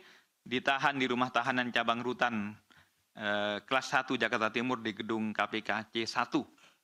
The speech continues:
Sampai dengan saat ini, K-, penyidik K P K masih terus juga, eh, mencari dan mengamankan pihak-pihak lainnya yang bertanggung jawab yang belum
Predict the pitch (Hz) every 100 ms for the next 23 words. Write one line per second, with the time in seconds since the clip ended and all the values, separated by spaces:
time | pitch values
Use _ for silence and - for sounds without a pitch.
0 | _ _ _ _ _ _ _ - _ _
1 | _ _ _ _ _ _ _ _ _ _
2 | _ _ _ _ _ _ _ _ _ -
3 | - - - 170 180 185 185 185 180 175
4 | 165 185 185 208 254 220 - 151 - -
5 | 151 160 156 156 156 165 170 156 151 147
6 | 151 147 - 131 120 123 - - _ _
7 | _ _ - 117 110 - 151 151 151 180
8 | 202 147 143 139 147 165 160 147 139 135
9 | - 127 123 135 - - _ - 123 147
10 | 165 139 135 180 202 208 - 127 123 127
11 | 123 120 127 120 110 123 190 - - -
12 | - _ 123 117 123 123 147 160 147 147